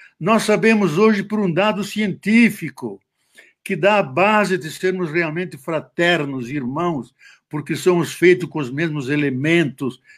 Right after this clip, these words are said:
que maduraram bilhões de anos atrás nas grandes estrelas vermelhas.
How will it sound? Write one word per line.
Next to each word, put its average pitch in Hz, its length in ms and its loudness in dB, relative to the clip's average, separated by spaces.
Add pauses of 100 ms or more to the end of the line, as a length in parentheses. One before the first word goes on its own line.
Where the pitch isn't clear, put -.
(120)
que 147 100 -10
maduraram 147 840 2
bilhões 139 540 -2
de 135 60 -6
anos 131 220 -6
atrás 135 580 -6 (460)
nas 135 260 -4
grandes 143 340 0
estrelas 123 520 -2
vermelhas. 117 720 -2